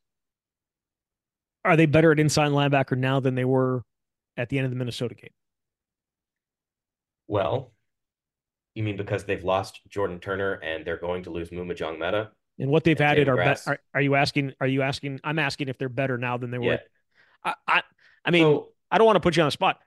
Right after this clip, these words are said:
Speaker 1: I feel
Speaker 2: No,
Speaker 1: like they
Speaker 2: no.
Speaker 1: are. I don't
Speaker 2: That's a
Speaker 1: feel like
Speaker 2: good
Speaker 1: they are.
Speaker 2: question. That's a good question.
Speaker 1: Based
Speaker 2: I,
Speaker 1: on, based
Speaker 2: it's,
Speaker 1: on what
Speaker 2: it's
Speaker 1: they,
Speaker 2: fu-
Speaker 1: based on what they wanna do.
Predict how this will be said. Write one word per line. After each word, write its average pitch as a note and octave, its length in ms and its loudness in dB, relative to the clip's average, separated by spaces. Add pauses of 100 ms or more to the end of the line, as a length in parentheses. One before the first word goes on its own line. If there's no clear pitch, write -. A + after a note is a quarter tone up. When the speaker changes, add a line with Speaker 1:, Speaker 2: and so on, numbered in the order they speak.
(180)
Speaker 1:
I D#3 100 0
feel F3 140 -2
Speaker 2:
No, D#3 60 2
Speaker 1:
like A3 100 2
they A3+ 100 4
Speaker 2:
no. E3+ 80 4
Speaker 1:
are. C3+ 380 -4
I E3+ 60 -8
don't D3 80 2
Speaker 2:
That's E3 120 0
a G3+ 40 0
Speaker 1:
feel F#3 80 4
like D3 80 0
Speaker 2:
good C#3+ 80 -2
Speaker 1:
they C#3+ 40 4
are. D3+ 40 4
Speaker 2:
question. G2 320 -4 (140)
That's D#3+ 180 -4
a - 20 -12
good F3+ 160 -6
question. A#2+ 460 -4 (1000)
Speaker 1:
Based F#3 220 2
Speaker 2:
I, - 40 -2
Speaker 1:
on, G3+ 120 -4 (380)
based A3+ 160 2
Speaker 2:
it's, A#3 80 2
Speaker 1:
on G#3 80 0
what - 80 4
Speaker 2:
it's - 80 -4
Speaker 1:
they, F#3 140 4
Speaker 2:
fu- - 160 -4 (420)
Speaker 1:
based A3+ 200 0
on A#3+ 100 2
what G3+ 120 0
they F#3 120 2
wanna D3+ 300 -2
do. B2+ 260 -8